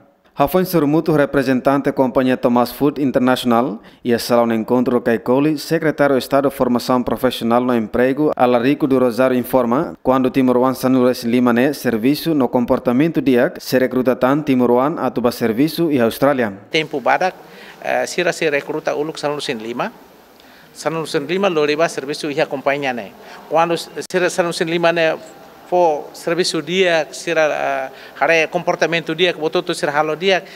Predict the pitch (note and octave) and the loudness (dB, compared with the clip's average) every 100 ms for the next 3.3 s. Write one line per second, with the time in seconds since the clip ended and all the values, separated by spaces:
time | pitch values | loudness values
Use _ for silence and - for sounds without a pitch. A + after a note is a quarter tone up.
0 | - - D#3+ - D3+ C#3+ D#3 D3 C#3+ D#3 | -8 -2 0 2 0 0 -2 -2 0 2
1 | C#3 B2+ C3 B2+ B2 A#2 - - - D3+ | 0 -2 -2 0 0 -4 -10 -20 -10 -4
2 | C#3+ D#3 D#3+ D#3+ D3+ C#3 D3+ C#3 - C#3 | 0 2 2 0 -2 -2 -4 -4 -4 -4
3 | B2 A2 | -6 -8